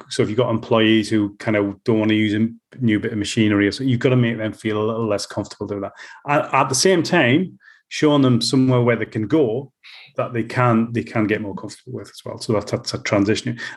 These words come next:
And as a transitionary, so if you do staff surveys, at that time when we're applying a degree of strategic discomfort,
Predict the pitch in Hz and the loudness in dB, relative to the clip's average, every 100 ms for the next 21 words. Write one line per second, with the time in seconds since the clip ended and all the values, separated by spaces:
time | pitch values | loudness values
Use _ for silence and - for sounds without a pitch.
0 | - 123 117 117 - 113 110 175 - 151 | 0 4 4 2 2 2 4 2 2 2
1 | 110 95 131 - _ _ _ _ _ _ | 2 -2 -6 -8 _ _ _ _ _ _
2 | _ _ _ _ _ - - 120 117 120 | _ _ _ _ _ -8 0 2 2 2
3 | 120 - 113 - 151 160 101 104 151 - | 2 0 -2 2 2 2 2 -2 -2 -6
4 | - _ _ - 123 117 107 - 156 143 | -16 _ _ -8 -4 -4 -4 -4 2 4
5 | 117 120 127 - 113 110 110 107 107 _ | 6 4 0 -4 -2 0 2 0 -4 _
6 | _ _ _ 123 110 107 120 117 - 110 | _ _ _ -4 0 0 -2 -6 -2 0
7 | 110 95 - - - 120 101 107 98 - | 0 -4 -12 -16 -8 -4 0 0 0 -4
8 | 104 113 98 98 - 185 - 120 | 0 0 0 -4 -2 -2 -2 -6